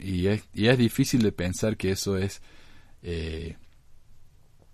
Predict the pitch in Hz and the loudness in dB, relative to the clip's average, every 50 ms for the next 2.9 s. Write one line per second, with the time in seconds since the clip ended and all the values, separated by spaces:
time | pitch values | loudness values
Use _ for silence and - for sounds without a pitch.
0 | - - - - 98 90 - - 87 101 127 143 - 104 92 - - 92 101 117 | -20 -14 -4 -2 0 0 2 2 4 6 6 6 6 4 0 0 2 2 2 4
1 | 120 127 110 98 90 - 110 98 92 - - 92 85 80 - 117 120 127 - - | 4 4 4 4 2 2 2 0 0 0 -2 -2 -2 -2 0 2 2 2 2 0
2 | - 87 87 - - - 95 107 120 120 110 104 113 123 135 123 98 | -2 -6 -6 -4 -2 0 2 4 6 8 8 8 8 8 8 8 6